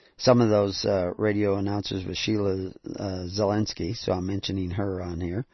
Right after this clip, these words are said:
And, uh, on that program, he talked about patriot, patriot pulpits. And, uh, you know, what is that? Patriot actually comes from the word that has to do with father,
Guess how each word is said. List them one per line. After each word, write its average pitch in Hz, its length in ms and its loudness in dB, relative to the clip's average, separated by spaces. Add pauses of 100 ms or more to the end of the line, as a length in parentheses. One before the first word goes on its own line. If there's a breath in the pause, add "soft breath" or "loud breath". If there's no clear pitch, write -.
(600 soft breath)
And, 98 460 0
uh, 98 240 2
on 117 280 6
that 101 220 0
program, 104 440 0
he 98 120 0
talked 95 280 -2
about 92 320 -4
patriot, 92 440 -2 (140)
patriot 113 540 0
pulpits. - 720 -2 (880)
And, 95 480 0
uh, 90 440 0 (200)
you 110 80 -6
know, 92 100 -4
what 104 220 -2
is 113 200 0
that? 92 260 -6
Patriot 110 480 2
actually 98 340 -4
comes 98 300 -2
from 95 280 -2
the 95 120 -4
word 95 400 -4
that 87 160 -6
has 95 260 -2
to 95 100 -10
do 92 220 -2
with 87 220 -4 (100)
father, 123 460 2